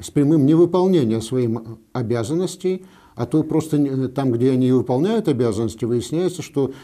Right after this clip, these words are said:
лучше бы они их не выполняли, потому что там, ск-, кроме потерь бюджета, э, это, э, их, э, бурная деятельность ничего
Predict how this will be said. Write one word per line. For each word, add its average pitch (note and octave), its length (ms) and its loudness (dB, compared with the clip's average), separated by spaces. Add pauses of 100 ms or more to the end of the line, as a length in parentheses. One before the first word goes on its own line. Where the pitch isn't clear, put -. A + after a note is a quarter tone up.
(140)
лучше C#3+ 320 0
бы C#3+ 120 0
они D3+ 140 4
их D3 120 -2
не D3+ 80 2
выполняли, D3+ 500 0
потому B2 320 -4
что A#2+ 200 -8
там, C#3+ 280 -4
ск-, A2+ 240 -12
кроме C3+ 340 2
потерь C3+ 380 -2
бюджета, A#2+ 520 -2 (580)
э, - 60 -14 (440)
это, D#3+ 380 -2
э, D#3 100 2
их, E3+ 400 -2
э, A#2 280 -6
бурная C3 480 0
деятельность D#3 640 -2 (520)
ничего C3 880 0